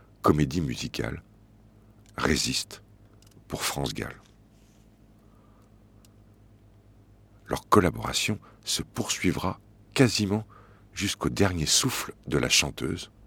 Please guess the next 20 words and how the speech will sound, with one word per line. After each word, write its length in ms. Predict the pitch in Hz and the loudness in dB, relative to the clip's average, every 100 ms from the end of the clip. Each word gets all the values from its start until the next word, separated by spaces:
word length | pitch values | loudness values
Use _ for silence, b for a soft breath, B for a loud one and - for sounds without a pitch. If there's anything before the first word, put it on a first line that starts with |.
| - b b b b - | -20 b b b b -4
au 100 | 64 | -4
grand 180 | 67 | -4
chœur. 340 | 62 - - - - - - - - - - - - - - - - - - - - - - - - - - - - - - - - - - - - - - - - - B B B - | -8 -10 -12 -18 -20 -20 -20 -20 -20 -20 -20 -20 -20 -20 -20 -20 -20 -20 -20 -20 -20 -20 -20 -20 -20 -20 -20 -20 -20 -20 -20 -20 -20 -20 -20 -20 -20 -20 -20 -20 -20 -20 B B B -12
Pour 180 | - - | -4 -2
ce 120 | - | 0
passionné 580 | - 127 - 110 147 - b b b b | 4 4 6 4 4 -6 b b b b
de 100 | 71 | 4
lettres 460 | 80 104 120 - - b b - | 8 8 6 0 -10 b b 2
au 100 | 85 | 2
goût 260 | 78 - - - - | 4 2 2 -2 -4
éclectique, 720 | 76 78 76 - - - - b b b b b b b b - - | 0 2 2 2 -2 -2 -18 b b b b b b b b -16 0
chaque 220 | - 160 - | 2 2 2
pièce 340 | - 151 - - | 2 2 0 2
est 180 | 123 120 | 4 8
un 60 | |
voyage. 520 | 95 80 62 - - - - - - - - - - - - - - - - - - b b b _ - | 8 6 4 -2 -14 -16 -20 -20 -20 -20 -20 -20 -20 -20 -20 -20 -20 -20 -20 -20 -20 b b b _ -6
Il 200 | 64 - | -4 2
découvre 440 | - - 120 - | 2 4 0 0
sa 200 | - - | -4 0
vocation 520 | 95 - 69 - 95 | 2 2 -2 -2 -4